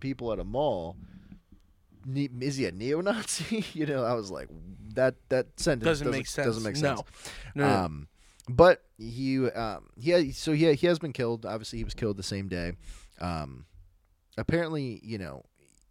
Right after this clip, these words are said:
Speaker 1: he was a thirty, he ident-, he identified, this is crucial, he identified as a thirty-three-year-old man. Um, <laughs>
Speaker 2: This world's going to shit.
Speaker 1: um,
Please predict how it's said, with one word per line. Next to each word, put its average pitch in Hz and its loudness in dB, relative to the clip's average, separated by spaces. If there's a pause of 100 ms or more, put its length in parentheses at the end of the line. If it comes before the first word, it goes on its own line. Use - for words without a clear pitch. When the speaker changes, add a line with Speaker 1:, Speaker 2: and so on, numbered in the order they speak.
(200)
Speaker 1:
he 127 -6
was 117 0
a 98 -4
thirty, 139 -2
he 127 0
ident-, 156 -2
he 131 -6
identified, 113 -6
this 104 -18
is 104 -18
crucial, 107 -16
he 104 -8
identified 117 -4
as 95 -4
a 87 -6
thirty-three-year-old 117 -6
man. 78 -18 (760)
Um, 82 -4 (580)
<laughs> - -16
Speaker 2:
This - -2
world's 92 -12
going 80 -12
to - -14
shit. 92 -10
Speaker 1:
um, 82 0